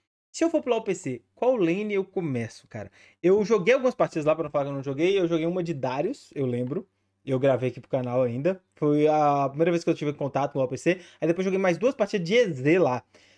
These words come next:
Só que, velho, eu comecei a jogar com a galera que jogava bem lá e eu não fazia nada.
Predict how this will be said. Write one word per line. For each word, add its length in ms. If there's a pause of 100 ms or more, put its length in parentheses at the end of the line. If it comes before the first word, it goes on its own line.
Só 220
que, 260
velho, 560 (220)
eu 200
comecei 280
a 40
jogar 140
com 80
a 120
galera 260
que 80
jogava 260
bem 220
lá 360
e 120
eu 260
não 80
fazia 240
nada. 300